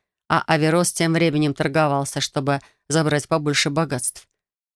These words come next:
Закончилась зима и началась весна, приближающая всех нас к практике. Все хотели поехать и в Оркалей, и в Малоземье,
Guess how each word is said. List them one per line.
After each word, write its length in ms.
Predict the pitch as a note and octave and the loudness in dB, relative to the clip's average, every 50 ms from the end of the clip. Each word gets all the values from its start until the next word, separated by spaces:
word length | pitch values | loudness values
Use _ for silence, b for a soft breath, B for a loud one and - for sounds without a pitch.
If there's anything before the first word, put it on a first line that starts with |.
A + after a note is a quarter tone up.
| _ _ | _ _
Закончилась 680 | - D#3 F3+ F3+ - B3 C4 C4 - A3 F#3+ F#3 F3 D#3 | -2 0 0 0 2 0 0 2 2 2 4 4 2 2
зима 420 | D3 E3 D#3+ D3+ E3 G3 A#3 B3 | 2 2 4 4 4 4 2 2
и 20 | |
началась 480 | G#3+ E3+ D3+ - - D3+ D3 C#3+ - - | 0 0 0 0 0 0 0 0 0 -2
весна, 500 | C#3 C#3+ - - - D3+ D3+ D#3+ E3+ F3 - _ _ _ _ _ _ _ | -2 -2 -2 0 0 0 0 0 -2 -4 -10 _ _ _ _ _ _ _
приближающая 840 | - E3+ E3 D3 D3 D3 C#3 D#3+ F#3 G3 F#3+ F3+ - - - D#3+ D3+ | -2 0 2 2 2 2 2 2 2 2 2 2 2 2 2 0 0
всех 340 | - - - D#3 C#3+ - - | 0 -2 -2 -2 -2 0 0
нас 240 | D3+ D#3 D3+ - | 0 0 0 -2
к 100 | - - | -6 -6
практике. 680 | - D#3 D#3 D3+ C#3 - - - A#2+ - - A2 - - _ _ _ _ _ _ _ _ _ _ | -4 -2 -2 -2 -2 -4 -8 -8 -8 -8 -10 -12 -12 -14 _ _ _ _ _ _ _ _ _ _
Все 160 | - - C#4+ C#4+ | -2 0 0 2
хотели 400 | - C4 A#3 - - F3+ E3 D#3+ | 2 2 2 2 2 2 2 2
поехать 560 | - - D3+ D#3 F3 F#3+ - D#3+ C#3+ - - | 2 2 2 2 2 0 0 -2 -2 0 0
и 80 | D#3+ | 0
в 100 | D#3 C#3+ | 0 0
Оркалей, 680 | - - D#3 - - - C#3+ C#3 C#3+ E3 F#3 G3 F#3+ - _ _ | 0 0 -2 -2 -2 -2 0 2 2 2 0 0 -4 -8 _ _
и 120 | - D#3+ D#3+ | -2 0 2
в 40 | D3 | 2
Малоземье, 720 | C#3+ C#3+ C#3 C#3+ C#3 B2+ - C#3+ C3+ - A#2 C3 C#3 | 4 4 2 2 2 0 -2 -2 -4 -4 -6 -8 -10